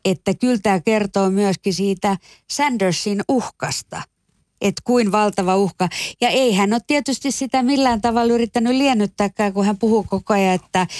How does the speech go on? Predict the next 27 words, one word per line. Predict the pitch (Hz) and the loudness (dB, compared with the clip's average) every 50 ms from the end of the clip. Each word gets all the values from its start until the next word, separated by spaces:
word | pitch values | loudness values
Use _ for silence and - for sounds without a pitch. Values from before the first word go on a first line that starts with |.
| - - - - | -12 -12 -8 -4
et | 208 202 - | -4 -2 -2
sit | - 233 214 - | -4 -6 -4 -2
jos | 214 208 196 | -2 -2 0
häne-, | - 214 214 208 208 208 - - - | 0 0 0 2 2 0 0 -2 0
jos, | 220 208 202 180 - - 190 - - - - - | 0 2 2 0 -2 -6 -10 -12 -16 -14 -6 -2
jos | 202 202 160 | -2 -2 0
hänen | 190 226 220 226 220 208 196 214 | 0 0 2 2 2 2 2 2
liike | 240 254 240 226 208 180 - - 170 170 160 139 160 170 | 2 2 4 2 2 2 0 -2 -2 -2 -2 -2 -2 -2
valitaan | 175 185 185 190 175 - - 160 160 160 151 - | 0 2 2 2 0 0 0 0 0 0 0 -2
presidentiksi, | - 185 175 160 175 160 170 165 156 - | -2 -2 0 0 0 0 -2 -2 -2 -2
kun | - 190 | -2 0
hän | 190 185 | 0 2
on | 190 | 2
aina | 190 185 196 190 185 | 2 2 2 0 0
sanonut, | - 196 185 185 180 175 170 | 0 0 0 0 2 2 0
että | 165 151 - - - - | 0 -2 -6 -14 -10 -4
tää | - 196 | -2 0
ei | 190 | 0
ole | 185 - | 0 0
kampanja, | - 214 202 175 - 170 160 170 156 147 | 0 -2 -2 0 -2 -2 -2 0 0 0
vaan | 170 160 | -2 -2
tää | - 180 175 | 0 0 2
on | 180 | 2
liike, | 190 196 180 165 147 165 | 2 2 2 2 0 -2
tää | 151 - 175 170 | -2 -2 -2 -2
on | 160 | -2
kansanliike. | - 180 175 160 156 165 160 160 165 151 - 143 151 | 0 -2 -2 -2 -2 -2 -2 0 -2 -2 -2 -4 -4